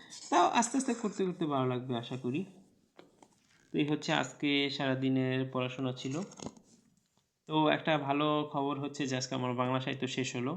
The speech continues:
এবং ইনশাআল্লাহ দ্রুতই বিজ্ঞানটা শেষ হবে আশা করি।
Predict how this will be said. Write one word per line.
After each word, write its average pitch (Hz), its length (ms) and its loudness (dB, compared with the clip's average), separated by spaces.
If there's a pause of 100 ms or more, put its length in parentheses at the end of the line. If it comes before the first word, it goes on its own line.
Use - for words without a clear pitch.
এবং 131 200 2 (160)
ইনশাআল্লাহ 131 440 -2
দ্রুতই 127 420 -2 (640)
বিজ্ঞানটা 135 400 4
শেষ 131 240 -2
হবে 127 160 2
আশা 120 200 -4
করি। 123 240 -4